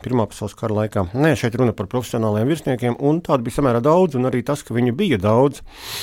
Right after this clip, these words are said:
mm, deva iespēju Latvijas neatkarības karā, Latvijas armijai, mm, būt nodrošinātāji ar vecākajiem virsniekiem, atšķirībā, piemēram, no Lietuvas armijas, kur dažādu apstākļu dēļ, pirmkārt, vājāk izglītības līmenis, mm, nebija šo te vecāko virsnieku tik daudz.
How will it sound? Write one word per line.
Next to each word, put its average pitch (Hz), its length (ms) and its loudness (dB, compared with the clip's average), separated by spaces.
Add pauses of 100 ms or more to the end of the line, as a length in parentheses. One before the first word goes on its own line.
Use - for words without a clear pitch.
(320)
mm, 110 180 0
deva 131 200 6
iespēju 110 480 2
Latvijas 123 300 -2
neatkarības 110 400 -2
karā, 147 220 4 (360)
Latvijas 113 380 -4
armijai, 113 400 2 (720)
mm, 104 220 -2
būt 110 320 2 (420)
nodrošinātāji 107 720 2
ar 104 140 2
vecākajiem 107 420 0
virsniekiem, 120 400 0
atšķirībā, 202 400 2
piemēram, 156 300 4
no 147 80 8
Lietuvas 110 420 2
armijas, 95 300 -2
kur 98 400 -2
dažādu 92 320 -2
apstākļu 87 340 -8
dēļ, 120 280 0 (420)
pirmkārt, 92 340 -6
vājāk 101 380 0
izglītības 107 480 -2
līmenis, 110 360 0 (240)
mm, 101 440 -2
nebija 85 240 -4
šo - 160 -8
te - 80 -10
vecāko 101 480 -4
virsnieku 95 340 -6
tik 101 60 -6
daudz. 175 400 2